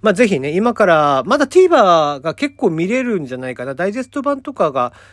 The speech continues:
上がっていたりとか、最近はね、あの、地上波ドラマなんかも、えー、結構配信サイトで見れたりとかしますので、えー、ぜひぜひ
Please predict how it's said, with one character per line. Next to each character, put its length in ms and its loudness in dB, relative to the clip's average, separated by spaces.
上 60 -8
が 80 0
っ 40 -2
て 160 -4
い 60 -2
た 80 -4
り 100 -6
と 80 -14
か、 200 -10
最 200 0
近 180 0
は 120 -2
ね、 240 -6
あ 140 -6
の、 180 -4
地 140 -10
上 140 2
波 100 -2
ド 80 -2
ラ 100 2
マ 120 -2
な 120 -6
ん 80 -10
か 100 -8
も、 240 -12
え 100 -8
ー、 60 -10
結 200 -6
構 100 -2
配 220 0
信 680 -6
サ 140 0
イ 60 0
ト 100 -6
で 120 -10
見 120 -4
れ 100 2
た 100 -2
り 80 -12
と 80 -16
か 100 -14
し 120 -14
ま 140 -4
す 100 -12
の 100 -10
で、 180 -12
え 480 -6
ー、 20 -10
ぜ 100 -4
ひ 80 -6
ぜ 120 -2
ひ 200 -8